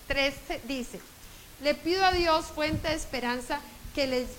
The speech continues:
que los llene completamente de alegría y paz porque confían en Él". Pero dice, "Entonces rebosará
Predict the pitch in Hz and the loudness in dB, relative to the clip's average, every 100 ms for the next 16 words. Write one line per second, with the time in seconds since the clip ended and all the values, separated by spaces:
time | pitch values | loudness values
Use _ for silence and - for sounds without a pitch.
0 | - 285 269 254 294 320 349 311 254 294 | -2 2 2 0 0 -2 -2 -4 -2 -2
1 | 294 302 302 294 302 277 233 233 247 - | 0 -2 -2 -4 -2 0 -2 -2 -4 -2
2 | 254 262 - - - - - - - - | -2 -2 -10 -18 -20 -20 -20 -20 -20 -20
3 | - - - 262 254 254 247 247 233 247 | -20 -16 0 2 2 -2 -4 -2 -4 -4
4 | 254 247 247 233 165 - 233 247 240 233 | -2 -2 -2 -4 -6 -6 -2 0 -2 -4
5 | - 285 277 - 370 427 453 508 508 - | 0 0 0 4 4 4 4 4 2 -2
6 | - - - 302 311 302 294 294 - 254 | -14 -16 -8 2 6 8 8 4 2 4
7 | 247 285 381 427 | 6 6 6 4